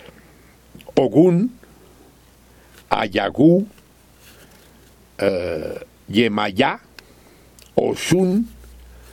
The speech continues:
y todas ellas fueron disfrazadas en, en un falso sincretismo, porque sincretismo quiere decir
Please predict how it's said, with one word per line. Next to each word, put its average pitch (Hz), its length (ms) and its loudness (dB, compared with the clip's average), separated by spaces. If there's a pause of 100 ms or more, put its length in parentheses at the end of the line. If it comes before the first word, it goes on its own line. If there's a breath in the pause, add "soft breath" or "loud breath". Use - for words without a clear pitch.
(680 loud breath)
y 113 100 -4
todas 165 320 0
ellas 160 260 0
fueron 143 240 -2
disfrazadas 131 1000 -4
en, 92 320 -4
en 104 160 -2
un 151 200 4
falso 170 340 -4
sincretismo, 127 760 -2
porque 107 280 -4
sincretismo 160 640 -4
quiere 160 200 0
decir 151 360 -2